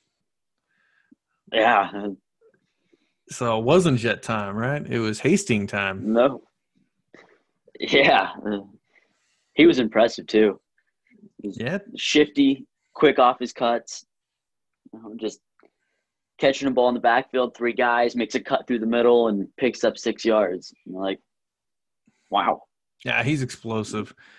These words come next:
Speaker 2: And he even, he laid some hits, too. He wasn't shying from contact either.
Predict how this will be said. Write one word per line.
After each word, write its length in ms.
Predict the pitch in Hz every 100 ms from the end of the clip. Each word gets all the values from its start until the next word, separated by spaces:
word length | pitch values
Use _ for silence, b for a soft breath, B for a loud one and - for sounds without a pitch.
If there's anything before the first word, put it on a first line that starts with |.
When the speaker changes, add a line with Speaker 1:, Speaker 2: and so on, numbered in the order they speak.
| b b b -
Speaker 2:
And 160 | 110
he 300 | - 127 233
even, 340 | 277 139 110 -
he 200 | - 175
laid 220 | 247 190 151
some 180 | 135
hits, 360 | 107 196 - -
too. 260 | - 196 139
He 140 | 127
wasn't 520 | 165 185 151 127 110
shying 380 | - - 131 131
from 180 | 117 110
contact 520 | - 147 160 107 101
either. 420 | 135 107 101 98